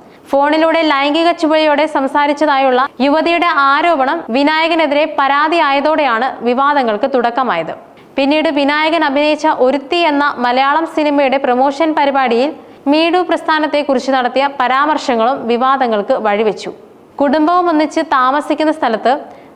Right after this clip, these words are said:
പോലീസ് എത്തിയെന്ന് ആരോപിച്ച് ബഹളമുണ്ടാക്കിയതും, പോലീസ് സ്റ്റേഷനിൽ വെച്ച് ബഹളമുണ്ടാക്കിയതും വിവാദമായിരുന്നു. രണ്ടായിരത്തി ഇരുപത്തിമൂന്നിൽ പോലീസ് സ്റ്റേഷനിൽ ബഹളം വെച്ചതിനും പൊതുസ്ഥലത്ത് മദ്യപിച്ച് ബഹളമുണ്ടാക്കിയതിനും വിനായകനെ എറണാകുളം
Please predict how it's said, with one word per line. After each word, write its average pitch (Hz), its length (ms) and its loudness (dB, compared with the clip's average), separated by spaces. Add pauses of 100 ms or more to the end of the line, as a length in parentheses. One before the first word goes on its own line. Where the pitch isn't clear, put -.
(100)
പോലീസ് 330 420 0
എത്തിയെന്ന് 294 420 0
ആരോപിച്ച് 277 460 0
ബഹളമുണ്ടാക്കിയതും, 277 1160 -2 (440)
പോലീസ് 277 300 0
സ്റ്റേഷനിൽ 330 400 0
വെച്ച് 311 220 0
ബഹളമുണ്ടാക്കിയതും 269 1080 0
വിവാദമായിരുന്നു. 240 760 -2 (520)
രണ്ടായിരത്തി 277 420 0
ഇരുപത്തിമൂന്നിൽ 320 600 0
പോലീസ് 302 420 0
സ്റ്റേഷനിൽ 330 360 -2
ബഹളം 294 400 0
വെച്ചതിനും 277 440 0
പൊതുസ്ഥലത്ത് 277 600 0
മദ്യപിച്ച് 285 560 -2
ബഹളമുണ്ടാക്കിയതിനും 285 1040 0 (380)
വിനായകനെ 269 500 0
എറണാകുളം 269 600 0